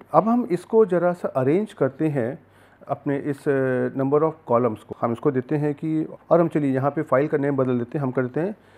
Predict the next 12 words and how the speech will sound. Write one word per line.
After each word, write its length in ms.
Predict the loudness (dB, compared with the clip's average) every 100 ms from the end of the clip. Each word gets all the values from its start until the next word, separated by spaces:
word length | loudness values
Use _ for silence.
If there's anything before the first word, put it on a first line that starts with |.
| -20 _ _ _
शलभ 320 | -2 0 0
वन, 220 | -2 -6 -8 _ _ -20 _ _ -14
राइट। 320 | -10 -10 -12 -20 _ _ _ -20 -20 -20 -4
और 220 | 2 2
इसमें 280 | 2 0 2
से 140 | 2 2
हम 140 | 2
कर 140 | 2
देते 220 | 0 0 -2
हैं 200 | -2 -2 -2
n 80 | 0 2
columns 380 | 4 2 -2